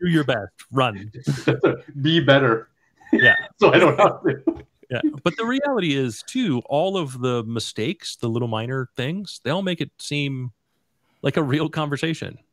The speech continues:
Speaker 1: right?
Speaker 2: Mm-hmm.
Speaker 1: It's, it's, they are in fact engaging. The little stumbles, the, the ums kinda make it engaging, right?
Speaker 2: Right.
Speaker 1: Um, and it's what makes podcasts fun. And so,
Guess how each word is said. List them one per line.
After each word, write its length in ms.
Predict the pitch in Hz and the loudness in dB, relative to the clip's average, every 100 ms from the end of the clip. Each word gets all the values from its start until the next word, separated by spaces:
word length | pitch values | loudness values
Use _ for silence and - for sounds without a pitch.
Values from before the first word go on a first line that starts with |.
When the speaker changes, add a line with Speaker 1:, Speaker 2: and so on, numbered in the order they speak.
| - | -12
Speaker 1:
right? 140 | 127 | -10
Speaker 2:
Mm-hmm. 200 | 101 98 | -8 -8
Speaker 1:
It's, 260 | 110 - _ | -10 -12 _
it's, 260 | 120 - - | -8 -8 -6
they 160 | 123 131 | -2 0
are 180 | 147 | 0
in 100 | 165 | -2
fact 240 | 139 139 147 | -6 -8 -8
engaging. 560 | 127 117 135 101 92 | -6 -4 -6 -8 -8
The 80 | 95 | -6
little 160 | 113 117 | -6 -6
stumbles, 680 | - 127 123 107 95 - - | -4 -4 -2 -2 -4 -10 -10
the, 180 | 98 98 _ _ _ | -10 -10 _ _ _
the 140 | - - | -6 -2
ums 580 | 135 131 95 85 - - _ - | -2 -2 -6 -12 -16 -20 _ -10
kinda 120 | 113 | -6
make 140 | 113 | -4
it 60 | 110 | -4
engaging, 420 | 101 113 113 - - _ | -4 -6 -6 -14 -20 _
right? 180 | 113 - _ _ _ _ _ - | -14 -14 _ _ _ _ _ -14
Speaker 2:
Right. 200 | 101 - 110 101 | -14 -14 -12 -10
Speaker 1:
Um, 340 | 95 95 92 - | -8 -12 -16 -8
and 160 | 107 104 | -6 -6
it's 100 | - | -4
what 160 | 113 - | -4 -2
makes 300 | 107 - - | -6 -8 -8
podcasts 460 | 107 104 110 101 | -6 -4 -6 -6
fun. 240 | 120 123 95 | -8 -8 -8
And 220 | 98 98 | -14 -12
so, 280 | 107 101 | -10 -10